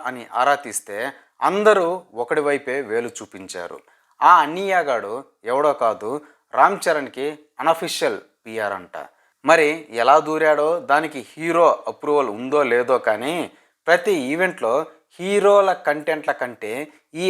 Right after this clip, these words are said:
అన్నయ్య కంటెంటే ఎక్కువ అవుతోంది అని ఫీల్ అవుతున్నారు ట్రేడ్ పండితులు కూడా. ఇది ఖచ్చితంగా ప్రక్షాళన చేసుకోవాల్సిన అంశమే రామ్ చరణ్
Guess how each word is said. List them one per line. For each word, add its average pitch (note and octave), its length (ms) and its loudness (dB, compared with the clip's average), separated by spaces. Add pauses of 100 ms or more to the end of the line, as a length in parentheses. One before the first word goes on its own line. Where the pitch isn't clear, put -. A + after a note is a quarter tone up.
అన్నయ్య E3+ 440 0
కంటెంటే C#3+ 440 -4 (160)
ఎక్కువ D3 240 -4
అవుతోంది B2 400 -8
అని G2+ 180 -12
ఫీల్ C#3 180 -4
అవుతున్నారు G2 480 -8 (380)
ట్రేడ్ D#3+ 300 4
పండితులు G#2 400 -8
కూడా. D#2+ 160 -16 (420)
ఇది E3+ 200 4
ఖచ్చితంగా D#3 500 2 (360)
ప్రక్షాళన D#3+ 640 4 (260)
చేసుకోవాల్సిన C3 960 -2
అంశమే G2+ 400 -10 (400)
రామ్ B2 300 0
చరణ్ A#2 280 -6